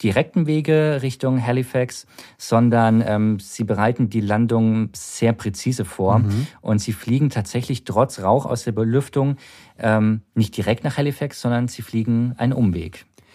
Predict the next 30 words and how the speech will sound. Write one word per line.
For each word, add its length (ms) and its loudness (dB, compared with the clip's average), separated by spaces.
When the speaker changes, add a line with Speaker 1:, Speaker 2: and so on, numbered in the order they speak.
Speaker 2:
Also 180 0
muss 240 4
man, 320 6
muss 180 0
man 80 6
sich 140 2
da 160 2
wirklich 180 -2
vorstellen, 280 0
dass 100 0
die 60 -2
Piloten 400 2
da 60 2
schon 140 0
so 100 0
im 160 4
Rauch 600 0
im 220 -6
Cockpit 340 -4
sozusagen 560 -2
sitzen? 540 -6
Speaker 1:
Sie 120 -4
sitzen 320 2
im 140 2
Rauch, 440 2
der 180 -6
ist 160 -6
jetzt 180 2
Speaker 2:
Ja. 60 2
Speaker 1:
aber 560 2